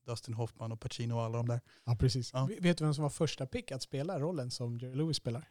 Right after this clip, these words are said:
Speaker 1: Ehm, nej.
Speaker 2: Det är ganska enkelt.
Speaker 1: Var det en komiker, eller?
Speaker 2: Carson.
Speaker 1: Ah, okej. Ja, men that makes sense.
Speaker 2: Ja,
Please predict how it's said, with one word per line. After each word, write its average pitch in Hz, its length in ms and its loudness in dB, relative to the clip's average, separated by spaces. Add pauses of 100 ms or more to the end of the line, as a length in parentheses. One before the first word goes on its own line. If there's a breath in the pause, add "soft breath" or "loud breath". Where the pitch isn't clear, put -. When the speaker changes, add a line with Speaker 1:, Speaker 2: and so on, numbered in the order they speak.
(800)
Speaker 1:
Ehm, 107 640 4
nej. 123 220 4 (160)
Speaker 2:
Det 123 100 -4
är 123 40 4
ganska 120 220 4
enkelt. 135 340 0 (640)
Speaker 1:
Var 120 180 0
det 117 60 4
en 117 40 4
komiker, 117 440 2
eller? 110 120 -4
Speaker 2:
Carson. - 340 0 (500)
Speaker 1:
Ah, 139 340 10
okej. 110 460 4
Ja, 127 160 8
men 135 100 6
that 139 140 8
makes 104 180 4
sense. 107 380 0
Speaker 2:
Ja, 120 160 -6